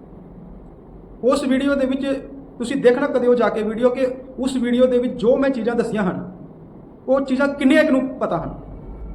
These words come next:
ਤੇ ਉਸ ਵੀਡੀਓ ਨੂੰ ਕਿੰਨੇ ਕੁ ਨੇ ਦੇਖਿਆ, ਉਹ ਜਾ ਕੇ ਤੁਸੀਂ, ਉਹ ਵੀ ਚੈਨਲ ਹੀ ਤੁਹਾਡੇ ਸਾਹਮਣੇ ਉੱਥੇ ਆ ਜਾਂਦਾ ਵੀ ਕਿੰਨੇ ਕੁ ਵਿਊਜ਼ ਵੀਡੀਓ ਨੂੰ ਮਿਲੇ।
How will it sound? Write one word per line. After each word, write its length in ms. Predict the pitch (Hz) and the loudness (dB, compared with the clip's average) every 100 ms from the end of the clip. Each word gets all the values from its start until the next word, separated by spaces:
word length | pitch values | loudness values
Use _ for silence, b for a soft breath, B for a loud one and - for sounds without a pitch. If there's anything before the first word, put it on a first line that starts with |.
| - - - - 190 | -14 -14 -12 -10 0
ਤੇ 60 | |
ਉਸ 220 | 220 247 | 4 4
ਵੀਡੀਓ 260 | 233 240 240 | 2 0 2
ਨੂੰ 100 | 240 | 2
ਕਿੰਨੇ 240 | 233 208 | 0 -2
ਕੁ 120 | 247 233 | -2 -2
ਨੇ 80 | |
ਦੇਖਿਆ, 280 | 208 208 208 | -2 -2 -2
ਉਹ 160 | 208 208 | -2 -2
ਜਾ 120 | 190 | -2
ਕੇ 120 | 190 | -4
ਤੁਸੀਂ, 200 | 180 - | -6 -4
ਉਹ 80 | 202 | -4
ਵੀ 120 | 220 | -2
ਚੈਨਲ 240 | 208 190 196 | -2 -2 -2
ਹੀ 60 | |
ਤੁਹਾਡੇ 180 | 196 165 | -2 -4
ਸਾਹਮਣੇ 260 | - 180 185 | -2 -4 -2
ਉੱਥੇ 140 | 190 | -2
ਆ 80 | 170 | -2
ਜਾਂਦਾ 160 | 175 | -2
ਵੀ 80 | 185 | -4
ਕਿੰਨੇ 240 | 175 180 180 | -4 -4 -4
ਕੁ 80 | |
ਵਿਊਜ਼ 260 | 170 175 170 | -4 -4 -4
ਵੀਡੀਓ 200 | 160 156 | -6 -6
ਨੂੰ 100 | 156 | -6
ਮਿਲੇ। 200 | 156 | -8